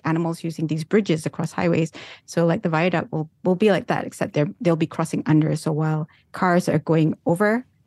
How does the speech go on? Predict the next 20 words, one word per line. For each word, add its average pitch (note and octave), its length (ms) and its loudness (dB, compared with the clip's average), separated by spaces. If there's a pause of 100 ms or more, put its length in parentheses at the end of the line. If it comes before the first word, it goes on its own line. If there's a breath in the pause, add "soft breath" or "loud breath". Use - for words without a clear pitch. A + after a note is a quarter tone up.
(180)
like, - 320 -4 (420)
beneath G#3 400 6
them, D#3 240 2
unbeknownst F3 680 4
to, E3+ 360 2 (140)
to - 80 -2
the F3 100 0
passengers D#3+ 600 -4
above, D#3+ 360 -2
like, - 220 -4
there's D#3 180 0
this D#3+ 200 -6
whole F#3 460 2
exciting, E3 720 -2
like, - 360 -4 (380 loud breath)
uh, D3+ 320 0
activity D#3+ 500 0
that's - 260 -6
happening. - 560 -4 (220)
Yeah. A3+ 160 -6